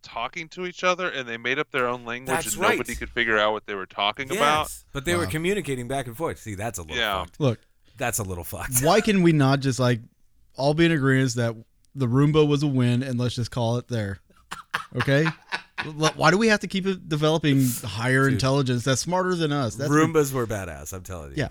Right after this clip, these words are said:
Speaker 2: Roombas
Speaker 1: If
Speaker 2: were
Speaker 1: it wasn't for Twitter A I, though, we would never have our meat mates.
Speaker 2: That is true.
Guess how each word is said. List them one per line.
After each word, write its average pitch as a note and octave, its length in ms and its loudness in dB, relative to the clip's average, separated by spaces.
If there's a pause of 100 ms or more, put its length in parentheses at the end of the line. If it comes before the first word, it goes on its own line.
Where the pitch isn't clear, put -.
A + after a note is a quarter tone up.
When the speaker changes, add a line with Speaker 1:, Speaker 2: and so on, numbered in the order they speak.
(240)
Speaker 2:
Roombas G2 220 -8
Speaker 1:
If E3 60 2
Speaker 2:
were D3 80 4
Speaker 1:
it F3+ 100 4
wasn't G3+ 420 -2
for D3+ 460 0
Twitter F3 440 -2
A G#2 240 2
I, G2 300 0
though, G2+ 220 -2
we A#2+ 180 -8
would B2 160 -6
never B2 280 -2
have A#2+ 240 -6
our G#2 160 -4
meat C3 340 -12
mates. - 500 -18 (680)
Speaker 2:
That G2 140 -6
is G2 180 -4
true. C#3+ 680 0